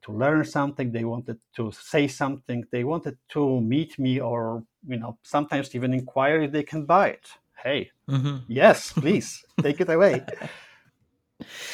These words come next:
Speaker 2: Bu-, but, but a lot of urban sketchers feel, or, well, let's say people who are trying to get into urban sketching, people who want to draw these things,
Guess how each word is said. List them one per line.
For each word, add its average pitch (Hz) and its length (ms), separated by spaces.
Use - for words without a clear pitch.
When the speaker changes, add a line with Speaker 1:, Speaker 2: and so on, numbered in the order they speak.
Speaker 2:
Bu-, 131 160
but, 170 340
but 180 200
a - 20
lot 175 200
of 180 120
urban 147 240
sketchers 180 600
feel, 165 560
or, 156 280
well, 160 280
let's 151 240
say 185 140
people 151 420
who 139 220
are 139 260
trying 135 280
to 135 80
get 104 220
into 113 280
urban 95 200
sketching, 98 420
people 135 240
who 135 140
want 110 320
to 123 80
draw 98 240
these 95 180
things, 117 380